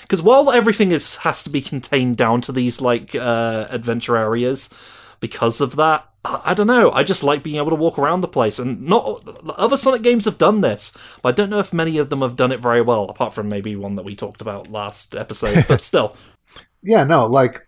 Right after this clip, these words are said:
Speaker 3: the, I feel like the, uh, adventure fields in Sonic Adventure have a lot of character to them, and it's got, it's,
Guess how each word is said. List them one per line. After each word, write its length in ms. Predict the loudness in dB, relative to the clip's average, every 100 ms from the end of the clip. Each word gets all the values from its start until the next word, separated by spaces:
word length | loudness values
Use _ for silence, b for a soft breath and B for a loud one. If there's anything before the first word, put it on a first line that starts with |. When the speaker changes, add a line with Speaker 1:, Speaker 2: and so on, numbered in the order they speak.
| -16
Speaker 3:
the, 320 | 2 4 4 2
I 120 | 2
feel 220 | 4 2
like 200 | 4 2 2
the, 400 | -8 0 4 6
uh, 420 | 6 6 4 2 -2 -4
adventure 420 | -2 2 2 2
fields 480 | -2 2 4 4 2
in 200 | -4 -6
Sonic 280 | -2 -2 -2
Adventure 340 | -4 -4 -4
have 260 | 0 2 4
a 40 |
lot 200 | 4 2
of 80 | 0
character 400 | -2 -2 -2 -8
to 180 | -12 -10
them, 220 | -10 -14
and 400 | -12 -10 -10 -12 B B B B B -4
it's 160 | -4
got, 320 | 2 2 2 0
it's, 520 | 0 0 -4 -14 -16